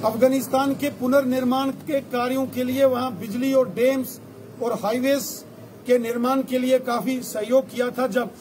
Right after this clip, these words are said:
श्री हामिद करजई वहां के राष्ट्रपति थे और जो वहां के अभी निवर्तमान राष्ट्रपति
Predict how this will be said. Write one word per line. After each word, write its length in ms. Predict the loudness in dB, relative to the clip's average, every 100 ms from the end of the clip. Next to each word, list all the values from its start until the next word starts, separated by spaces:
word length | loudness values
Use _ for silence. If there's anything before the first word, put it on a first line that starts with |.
| -20 -18 -12
श्री 180 | -4 -2
हामिद 380 | 0 0 0 -2
करजई 400 | -4 2 2 2 -4 -14 -20 -18 -14 -2
वहां 260 | 0 2 0
के 220 | 4 4 4 -4 -16 -18 -18 -18 -20 -18 -18 -18 -12 0
राष्ट्रपति 580 | 0 0 -2 -2 -2 -2
थे 200 | 4 6
और 520 | 6 4 2 -2 -4 -8 -18 -18 -18 -18 -18 -18 -18 -18 -10
जो 260 | 4 4 6
वहां 260 | 2 -2 0
के 220 | 0 0 -2 -16 -18 -18 -18 -20 -20 -18 -6
अभी 440 | -4 0 0 -2 -6 -14 -16 -14 -14 -16 -16 -14 -6
निवर्तमान 800 | -4 0 0 2 2 2 0 -2 -8 -14 -14 -2
राष्ट्रपति 720 | -2 -2 -4 -6 -4 -4